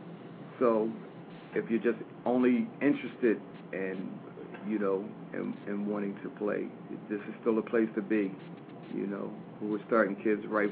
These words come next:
from the very, very beginning, and adults also. So, there's really, there's not a audition process, or maybe for some of the programs that we,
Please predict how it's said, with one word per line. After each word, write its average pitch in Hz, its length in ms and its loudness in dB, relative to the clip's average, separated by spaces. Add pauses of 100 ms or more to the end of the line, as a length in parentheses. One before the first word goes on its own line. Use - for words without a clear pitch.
from 107 220 0
the 104 100 2
very, 104 460 2 (160)
very 107 280 4
beginning, 104 520 -2 (920)
and 113 120 4
adults 117 360 4
also. 113 460 4 (1300)
So, 104 280 -2 (920)
there's 101 200 -4
really, 104 460 4
there's 104 220 0
not 107 200 0
a 104 180 0 (240)
audition 107 520 0
process, 98 540 4 (120)
or 95 360 0 (920)
maybe 120 320 8
for 110 220 4
some 117 120 6
of 104 60 6
the 101 120 2
programs 117 580 6
that 107 180 6
we, 107 160 2